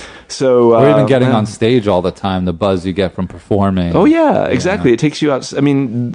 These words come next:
Speaker 1: th-, as an actor, I would imagine that takes you outside of yourself, or you're so inside of yourself that it's so deeply rewarding.
Speaker 2: Or knowing the
Speaker 1: Yeah.
Speaker 2: camera's s-, staring at you.
Speaker 1: Oh, sure.
Speaker 2: That's the buzz.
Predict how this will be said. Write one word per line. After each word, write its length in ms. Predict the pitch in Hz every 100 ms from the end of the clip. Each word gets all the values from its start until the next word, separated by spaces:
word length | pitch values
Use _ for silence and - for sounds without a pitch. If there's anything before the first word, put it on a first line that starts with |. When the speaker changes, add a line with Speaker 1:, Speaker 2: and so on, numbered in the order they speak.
| -
Speaker 1:
th-, 120 | -
as 220 | - 135
an 60 | 127
actor, 400 | 120 175 - 120
I 40 | 107
would 100 | 104
imagine 360 | 113 147 101
that 120 | 110 -
takes 200 | 120 -
you 80 | -
outside 460 | 117 123 135 120
of 60 | 113
yourself, 360 | 113 - 110 -
or 360 | 131 135 139 113
you're 180 | 107 104
so 260 | - 117
inside 360 | 107 107 101 95
of 60 |
yourself 420 | 92 92 101 90 -
that 120 | 90
it's 120 | 73
so 280 | - 90 87
deeply 340 | 90 90 87 87
rewarding. 480 | 90 92 92 82
Speaker 2:
Or 120 | 113 107
knowing 340 | 107 104 104
the 80 | 101
Speaker 1:
Yeah. 80 | 104
Speaker 2:
camera's 380 | 98 95 90 113
s-, 80 |
staring 560 | - - - 101 98 95
at 160 | 87 87
you. 200 | 85 -
Speaker 1:
Oh, 100 | -
sure. 340 | - - 233
Speaker 2:
That's 160 | - 101
the 100 | 92
buzz. 520 | 95 92 92 -